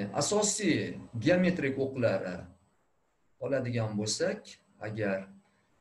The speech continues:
mana U, U bir, U bir doiraviy addelak o'qi, U ikki, U ikki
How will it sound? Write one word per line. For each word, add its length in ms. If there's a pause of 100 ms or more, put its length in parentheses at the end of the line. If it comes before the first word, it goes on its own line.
mana 260 (1400)
U, 480 (1400)
U 20 (200)
bir, 140 (280)
U 20 (140)
bir 180 (760)
doiraviy 600 (200)
addelak 460 (100)
o'qi, 200 (2750)
U 20 (380)
ikki, 420 (260)
U 20 (200)
ikki 380